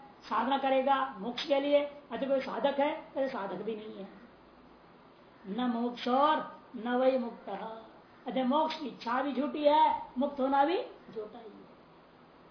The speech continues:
इत्येषा, यही वास्तविक पारमार्थिक सिद्धांत है। हाँ, सोच भी नहीं सकते हो क्योंकि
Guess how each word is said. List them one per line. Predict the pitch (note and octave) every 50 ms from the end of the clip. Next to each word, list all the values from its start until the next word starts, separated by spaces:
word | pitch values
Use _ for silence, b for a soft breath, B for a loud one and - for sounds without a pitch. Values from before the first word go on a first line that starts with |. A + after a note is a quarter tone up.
| - - - - - - - D4 -
इत्येषा, | - - - C4 A#3+ A3 - - A3+ A3 G#3+ G#3 - - - - -
यही | G#3 G3+ A3+ A3+ B3+ D4 C#4 B3+ A#3 - - - - - -
वास्तविक | - F#3 A3+ - - - D4+ B3+ B3 - -
पारमार्थिक | A#3+ A3 G#3 G3 A3 G#3+ G#3 G3+ F#3 G#3 F#3+
सिद्धांत | - A3+ F3+ D#3 - G#3 G#3 G3+ G3+ G3 F#3+ -
है। | - - - - - - - - - - - - - - - - - - - - - - - - - - - - - - -
हाँ, | A#3+ - - A3+ B3 C4+ E4 - -
सोच | - C4+ C4 D4 D4+
भी | D#4+ F#4
नहीं | F4 F4+ F#4 F4+ D4+
सकते | D#4+ D#4+ D#4+ D#4+ F#4 F4+
हो | F4+ F4+ F4+ F4+ F4 -
क्योंकि | - D#4 D#4+ E4+